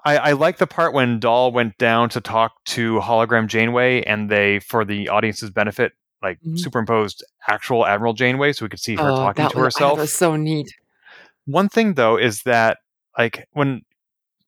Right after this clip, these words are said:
Speaker 1: Hologram Janeway said, "Prove you are the actual Admiral," and they shared a childhood memory,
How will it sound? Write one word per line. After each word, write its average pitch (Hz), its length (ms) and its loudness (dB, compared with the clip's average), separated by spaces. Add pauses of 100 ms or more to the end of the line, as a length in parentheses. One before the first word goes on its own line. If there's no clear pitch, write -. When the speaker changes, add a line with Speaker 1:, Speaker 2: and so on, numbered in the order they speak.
(120)
Speaker 1:
Hologram 165 400 2
Janeway 143 300 2
said, 110 200 -2
"Prove 170 400 -2
you 135 160 0
are 127 140 4
the 117 140 0
actual 110 280 2
Admiral," 107 500 0
and 120 140 0
they 117 80 4
shared 135 360 0
a 110 60 -6
childhood 110 440 -2
memory, 98 520 -2